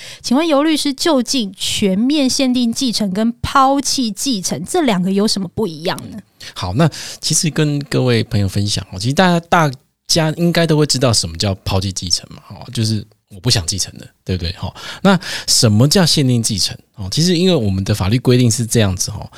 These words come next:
Speaker 2: 其实继承一般来讲，哦，只要被继承死亡的时候，那你是合法的继承人，那原则上在被继承死亡那时候，那一刹那继承就发生了。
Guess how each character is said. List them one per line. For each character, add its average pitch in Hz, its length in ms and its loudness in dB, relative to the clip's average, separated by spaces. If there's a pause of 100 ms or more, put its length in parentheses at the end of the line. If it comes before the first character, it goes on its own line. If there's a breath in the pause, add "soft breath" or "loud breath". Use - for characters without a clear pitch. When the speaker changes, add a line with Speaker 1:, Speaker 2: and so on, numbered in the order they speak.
(120)
Speaker 2:
其 143 100 0
实 156 300 2
继 175 180 2
承 90 300 0
一 151 100 -4
般 147 220 0
来 101 160 2
讲， - 220 -4 (160)
哦， 92 160 -20
只 113 140 0
要 139 180 4
被 147 260 2
继 143 140 0
承 92 280 0
死 - 280 0
亡 87 180 -4
的 95 80 -2
时 104 160 -2
候， 95 220 -4
那 151 100 2
你 113 160 4
是 127 300 0 (240)
合 110 100 -2
法 110 140 2
的 90 80 0
继 123 120 0
承 87 240 0
人， - 120 -12 (320)
那 160 100 2
原 139 160 6
则 131 100 6
上 139 160 4
在 139 140 4
被 147 260 0
继 131 120 0
承 107 120 4
死 92 340 2
亡 85 140 -2
那 117 120 2
时 - 120 0
候， 98 100 -4
那 143 120 2
一 120 80 4
刹 120 200 2
那 113 180 2
继 139 160 0
承 101 120 2
就 104 80 0
发 107 200 0
生 87 240 -4
了。 87 100 -10